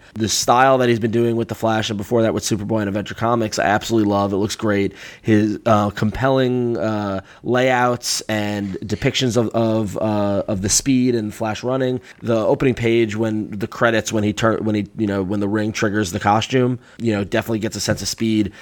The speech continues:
That double page spread with the title page was just one of the best double pages of the year, I think.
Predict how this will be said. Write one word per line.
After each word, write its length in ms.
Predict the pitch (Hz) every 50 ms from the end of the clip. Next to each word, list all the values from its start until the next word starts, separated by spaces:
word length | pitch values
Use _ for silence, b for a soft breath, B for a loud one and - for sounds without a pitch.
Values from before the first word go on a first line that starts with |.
| B B B
That 200 | - 107 - -
double 220 | - 127 117 127 117
page 200 | - 113 110 98
spread 340 | - - - 127 117 117 110
with 100 | 107 -
the 60 | 104
title 280 | - 110 110 110 117 107
page 240 | 117 110 107 98 101
was 160 | 98 87 -
just 220 | 98 95 - - - 110 98
one 220 | 101 110 117 110
of 100 | 104 98
the 100 | 113 117
best 260 | 104 87 104 101 - -
double 200 | 110 104 104 98
pages 340 | 98 98 101 92 95 87
of 80 | 95 90
the 100 | 85 90
year, 260 | 95 95 95 92 87
I 60 | 87
think. 340 | 92 95 90 87 85 - -